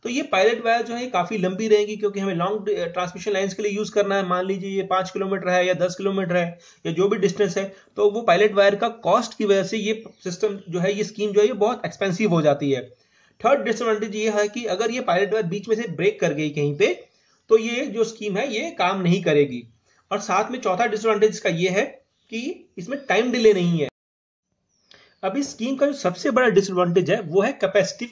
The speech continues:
करंट्स की वजह से। होता क्या है कि जब फॉल्ट होता है, तो बहुत ही हैवी वोल्टेज, करीब करीब हजार वोल्ट के करीब वोल्टेज प्रोड्यूस होती है। तो इसकी वजह से बहुत ही ज्यादा हैवी कैपेसिटिव करंट जो है, वो इन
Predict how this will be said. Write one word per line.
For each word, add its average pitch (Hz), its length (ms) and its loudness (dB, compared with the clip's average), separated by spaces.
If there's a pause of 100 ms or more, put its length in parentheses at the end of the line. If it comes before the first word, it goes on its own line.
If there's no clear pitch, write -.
करंट्स 190 260 2
की 175 140 -2
वजह 139 220 2
से। - 460 -8 (220)
होता 170 260 2
क्या 254 180 -2
है 214 60 0
कि 220 100 -8
जब 226 240 -4
फॉल्ट 220 260 -4
होता 185 220 -2
है, 196 100 0
तो 220 300 -2 (220)
बहुत 190 340 2
ही 226 60 0
हैवी 226 540 0
वोल्टेज, 180 400 2
करीब 185 240 -2
करीब 170 260 -8
हजार 160 280 2
वोल्ट 175 260 0
के 180 100 4
करीब 185 240 -2
वोल्टेज 170 280 0
प्रोड्यूस 165 260 0
होती 143 240 -2
है। 131 160 -2 (340)
तो - 180 -10
इसकी 233 280 -6
वजह 220 240 6
से 294 280 -4 (200)
बहुत 208 380 2
ही 262 60 -2
ज्यादा 180 360 4
हैवी 185 360 -2
कैपेसिटिव 208 420 0
करंट 190 240 2
जो 170 120 2
है, 285 120 0 (260)
वो 254 220 4
इन 311 120 -2